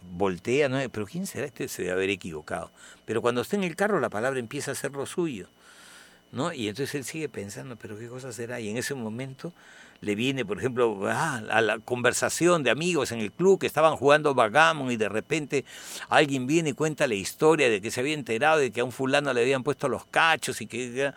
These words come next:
y entonces si sale la conversación, "Sí, pues casi es normal", dice, "siempre el último en enterarse es el marido".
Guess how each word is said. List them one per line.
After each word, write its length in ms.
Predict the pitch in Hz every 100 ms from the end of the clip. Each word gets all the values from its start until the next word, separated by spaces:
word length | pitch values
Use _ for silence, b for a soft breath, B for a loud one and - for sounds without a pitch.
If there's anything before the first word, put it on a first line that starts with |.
| B B B B
y 120 | 113
entonces 380 | 117 113 135 147
si 160 | 113 120
sale 300 | 160 165 139
la 100 | 113
conversación, 380 | 113 131 - 214
"Sí, 20 |
pues 260 | 160 143
casi 320 | - 165 - -
es 260 | 147 - -
normal", 480 | 135 123 180 214
dice, 240 | 151 147 110
"siempre 600 | - 220 269 180 113 113
el 100 | 139
último 320 | 185 165 123
en 60 | 113
enterarse 440 | 98 110 151 -
es 120 | -
el 80 | -
marido". 420 | 95 107 147 95